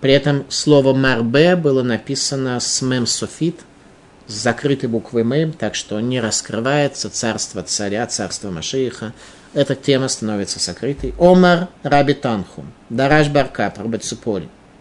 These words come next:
Учил Р-, Раби Танхум от имени Бар Капры в Ципоре. "Мипнейма, коль мем шабэм цатыва птуха ве засатум". Почему каждая буква мем, которая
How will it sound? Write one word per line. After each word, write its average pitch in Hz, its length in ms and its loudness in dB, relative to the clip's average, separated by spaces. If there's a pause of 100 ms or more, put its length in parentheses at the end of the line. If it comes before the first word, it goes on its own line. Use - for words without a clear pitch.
(840)
Учил 175 360 6
Р-, 165 200 2
Раби 143 260 2
Танхум 156 480 0
от 127 120 -2
имени 117 260 0
Бар 107 220 -2
Капры 117 380 -2
в - 80 -10
Ципоре. 107 520 -4 (100)
"Мипнейма, 160 840 4 (600)
коль 185 340 6
мем 180 260 6
шабэм 165 480 2
цатыва 147 460 2
птуха 147 440 -2
ве 156 100 2
засатум". 131 480 -4
Почему 127 340 -4
каждая 151 560 2
буква 139 340 -2
мем, 147 240 0
которая 113 640 -2